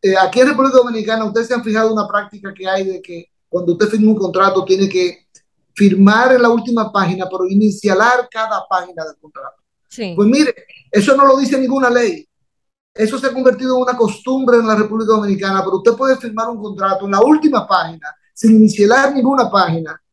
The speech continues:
Speaker 1: y el que alegue que eso es falso va a tener que probarlo. Entonces, yo creo que ese argumento que utilizan los argumen-, los abogados, el señor Donald Guerrero, de que ese informe no estaba firmado por el Contralor cuando el Contralor firmó una carta de remisión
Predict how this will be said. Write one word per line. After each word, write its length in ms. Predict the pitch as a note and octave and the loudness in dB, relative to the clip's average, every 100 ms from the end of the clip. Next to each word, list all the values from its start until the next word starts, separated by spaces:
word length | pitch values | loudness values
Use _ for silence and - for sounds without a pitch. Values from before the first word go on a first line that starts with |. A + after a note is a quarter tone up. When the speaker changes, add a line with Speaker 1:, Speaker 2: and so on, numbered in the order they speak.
| _ _ - | _ _ 0
Speaker 1:
y 520 | A3+ A3+ A3+ G#3+ - | 2 2 0 -4 0
el 160 | G#3 G3 | 0 2
que 100 | G3 | 4
alegue 400 | G#3 C4+ D4 A#3 | 4 4 2 0
que 100 | B3+ | 0
eso 140 | B3+ | 0
es 80 | B3 | 0
falso 300 | G#3+ G#3 G#3+ | 0 2 0
va 80 | G#3 | -2
a 40 | |
tener 180 | G#3 G#3 | -4 -4
que 100 | G#3 | -4
probarlo. 560 | F#3 F#3 G3 G3+ - - _ _ _ _ _ _ | -2 -2 0 -2 -8 -18 _ _ _ _ _ _
Entonces, 600 | F3 F3 G3+ F#3+ G#3 F3 | -8 0 0 2 0 2
yo 140 | G#3+ | 2
creo 220 | A3 A#3+ | 4 2
que 80 | A3+ | 2
ese 140 | A#3+ A#3+ | 0 0
argumento 480 | A3+ A3 A3 G#3+ | -2 -4 -4 -2
que 180 | G3 F#3+ | -4 -4
utilizan 360 | F#3 G3 G#3 G3 | -6 -4 0 2
los 120 | F3+ | 4
argumen-, 500 | F3 E3+ E3+ F3 F#3 E3+ | 2 0 -6 -10 -12 -6
los 200 | E3+ E3 | -4 -4
abogados, 600 | D#3+ D#3+ E3+ F3 F3 E3+ | -6 0 2 4 0 -4
el 60 | |
señor 280 | - E3+ E3 | -6 -6 -6
Donald 320 | F3 F3 E3 | -4 0 0
Guerrero, 440 | D#3 E3+ D#3+ D#3+ - _ _ _ | 4 2 2 -2 -14 _ _ _
de 120 | - E3 | -4 2
que 80 | |
ese 160 | G3 G3+ | 2 2
informe 460 | G3+ G3 G#3 G3+ G3 | 0 2 2 4 2
no 440 | F#3+ F#3+ F#3+ F#3+ | 0 -2 -2 0
estaba 440 | F#3 - F3+ F#3 F3 | -2 0 2 2 2
firmado 420 | E3+ F3 F3 E3 | -4 -2 -2 -2
por 120 | E3+ | -4
el 60 | E3+ | -6
Contralor 480 | E3+ E3 E3 F3 | -2 2 2 2
cuando 280 | E3+ E3+ E3 | 0 -4 -2
el 80 | E3 | -4
Contralor 500 | D#3+ E3 D#3 E3+ F3+ | -6 -8 -6 -8 -8
firmó 220 | G3+ F#3 | -6 -6
una 200 | F3+ F3 - | -4 -6 -2
carta 360 | F#3 F#3+ - | -2 0 -2
de 80 | E3+ | -4
remisión 600 | E3 E3 - E3 D#3 D#3 | -4 -16 -10 -6 -6 -8